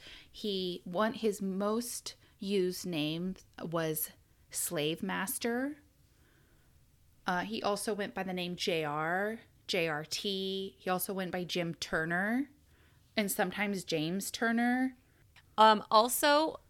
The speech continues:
Speaker 2: I feel like we need to mention his fucking <laughs> farmer photo.
Speaker 1: Okay, yeah, I haven't mentioned this yet, but now is the perfect time to mention it because he would always send the same <laughs> stupid fucking picture of himself dressed up as a farmer,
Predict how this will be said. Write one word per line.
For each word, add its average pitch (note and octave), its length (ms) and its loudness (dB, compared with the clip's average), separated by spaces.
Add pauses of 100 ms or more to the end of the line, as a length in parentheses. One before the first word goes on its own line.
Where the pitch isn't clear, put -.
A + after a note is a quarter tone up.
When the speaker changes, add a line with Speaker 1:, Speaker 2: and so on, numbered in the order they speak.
(100)
Speaker 2:
I G#3 120 8
feel G3 420 2
like F#3 320 2
we F3+ 180 2
need F3 240 2
to F#3 120 -4
mention E3 600 -4 (360)
his - 240 0
fucking F3+ 680 -4 (460)
<laughs> - 240 -6
farmer E3 500 0 (140)
photo. - 600 -2 (760)
Speaker 1:
Okay, F#3 280 2
yeah, G#3 220 8
I G#3+ 120 6
haven't B3 280 0
mentioned F3+ 360 -6
this D#3 320 -8
yet, E3+ 260 2 (240)
but G#3+ 160 8
now G3 220 6
is G#3 140 2
the A#3 60 4
perfect G#3 360 0
time F#3 160 2
to F#3+ 80 -2
mention E3+ 300 -4
it C#3+ 100 -4
because F#3 320 0
he G#3 100 0
would G3 180 0
always A3 400 2
send G3 400 0
the F3 100 -2
same F#3+ 320 0
<laughs> - 140 -4
stupid A3+ 460 6
fucking F#3+ 300 2
picture - 400 -4 (300)
of A3+ 120 4
himself A3+ 480 0
dressed E3+ 260 0
up E3+ 120 0
as F3 100 -2
a D#3+ 60 -4
farmer, E3+ 600 2